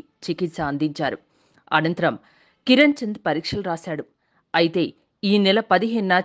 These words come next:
చివరి పరీక్ష రాసిన తర్వాత వెంటనే మళ్లీ అనారోగ్యానికి గురి కావడంతో విశాఖపట్నంలోని ఒక ప్రైవేట్ హాస్పిటల్కు తరలించారు.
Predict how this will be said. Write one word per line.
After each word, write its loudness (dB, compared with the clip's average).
చివరి 0
పరీక్ష -6
రాసిన -2
తర్వాత -2
వెంటనే 0
మళ్లీ 0
అనారోగ్యానికి 0
గురి -2
కావడంతో -2
విశాఖపట్నంలోని 0
ఒక -4
ప్రైవేట్ 0
హాస్పిటల్కు -4
తరలించారు. -4